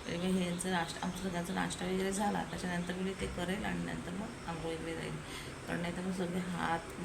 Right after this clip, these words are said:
म-, हात वगैरे तर खराब होतीलच, पूर्ण आहे तर मग पूर्ण खराब होईल. तर माती सगळी ह्या कुंड्यांमध्ये सगळी मला माती काढायची आहे,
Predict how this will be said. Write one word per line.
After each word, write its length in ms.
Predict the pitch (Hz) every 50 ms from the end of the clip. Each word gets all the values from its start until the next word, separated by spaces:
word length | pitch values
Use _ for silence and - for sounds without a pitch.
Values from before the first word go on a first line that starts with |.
| 180 180 185 190 - - - - - -
म-, 480 | 170 160 156 151 151 151 151 - - -
हात 260 | 156 156 151 - -
वगैरे 200 | 170 170 175 180
तर 100 | 175 190
खराब 260 | 185 - 170 165 170
होतीलच, 520 | 170 - - - - 190 190 185 190 - - - - - - - - - - - - - -
पूर्ण 180 | 190 196 202
आहे 200 | 202 208 202 202
तर 40 | 202
मग 140 | 208 214 208
पूर्ण 340 | 202 - 196 180 175 185 190 180 190
खराब 180 | 190 175 170 170
होईल. 180 | 165 151 156
तर 60 | 160 175
माती 400 | 180 175 165 170 - - 190 190
सगळी 260 | - 180 170 175 185
ह्या 140 | 190 185 185
कुंड्यांमध्ये 640 | 185 - 175 170 170 175 180 185 185 180 185 196
सगळी 220 | 190 - 185 180 180
मला 200 | 180 185 185 190
माती 300 | 185 170 160 - 190 185
काढायची 500 | - 180 165 160 165 175 175 - - 180
आहे, 80 | 180